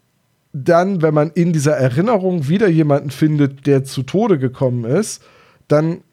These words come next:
kann man auch in dessen Erinnerung springen. Also man bewegt sich rückwärts durch die Geschehnisse,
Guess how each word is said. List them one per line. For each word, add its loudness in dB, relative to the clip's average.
kann 0
man 2
auch 2
in 0
dessen 0
Erinnerung 2
springen. -2
Also 0
man -4
bewegt 0
sich -10
rückwärts 0
durch 0
die -4
Geschehnisse, 0